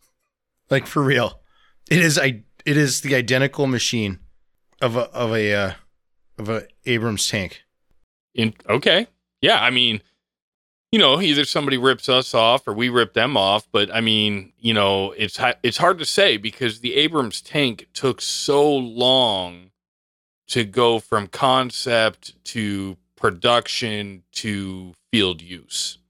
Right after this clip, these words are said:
Speaker 1: So does the, uh, South Korean main battle tank de-, designed by the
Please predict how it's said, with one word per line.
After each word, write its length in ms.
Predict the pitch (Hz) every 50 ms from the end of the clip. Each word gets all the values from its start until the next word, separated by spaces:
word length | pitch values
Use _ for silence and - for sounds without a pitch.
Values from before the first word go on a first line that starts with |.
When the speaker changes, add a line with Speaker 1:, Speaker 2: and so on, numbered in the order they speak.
| _ _ _ _ _ _
Speaker 1:
So 200 | - - 131 131
does 280 | 127 127 123 110 - 113
the, 200 | 113 117 117 110
uh, 200 | 107 98 80 73 _ _ _ _ _ _ - -
South 300 | - - 139 147 147 -
Korean 420 | - 147 143 131 127 127 123 110
main 220 | 104 107 117 127
battle 320 | 120 110 104 104 110 104 98
tank 440 | - - - 90 85 87 - - _ -
de-, 280 | - 104 101 98 101 - _ -
designed 400 | 101 101 92 104 113 117 120 110
by 140 | 113 110 110
the 320 | 98 101 92 87 76 -